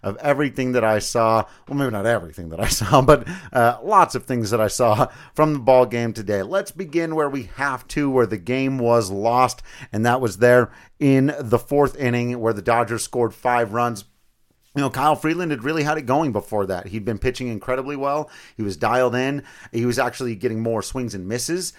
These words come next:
than we've seen out of him in the past, and he ended the game with six strikeouts, uh, in three and two-thirds, which,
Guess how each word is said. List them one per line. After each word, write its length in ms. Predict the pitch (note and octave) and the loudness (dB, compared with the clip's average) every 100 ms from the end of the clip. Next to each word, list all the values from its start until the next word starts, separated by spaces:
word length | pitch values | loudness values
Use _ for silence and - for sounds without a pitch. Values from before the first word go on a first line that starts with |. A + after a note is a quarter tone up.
| - - - | -20 -20 -6
than 220 | C#3 C3 | -4 -2
we've 180 | C3+ A2 | -4 -4
seen 220 | C#3 C#3 | -6 -4
out 100 | C3+ | -2
of 60 | |
him 160 | B2+ C#3 | -2 -4
in 60 | C#3 | -2
the 80 | |
past, 340 | B2+ C#3 D#3 - | -2 -2 -2 -4
and 80 | C#3+ | -4
he 160 | C#3 | -4
ended 180 | F#3 A3+ | -4 -6
the 60 | D3+ | -6
game 400 | A2+ A2 A#2+ C3 - _ | -4 -4 -4 -8 -16 _
with 220 | B2 D3 | -2 -2
six 380 | - D3+ - - | -2 -8 -8 -8
strikeouts, 720 | - E3+ G#3 G2 E2 - - - | -4 -4 -4 -6 -6 -8 -8 -6
uh, 160 | C3 A#2 | -4 -2
in 200 | D3 C#3 | -2 -4
three 300 | C3 B2 C#3+ | -4 -4 -4
and 140 | C#3+ B2+ | -6 -8
two-thirds, 600 | C#3+ - A3 F#2+ D#2+ G#2 | -10 -6 -6 -6 -10 -6
which, 280 | A#2 - | -6 -6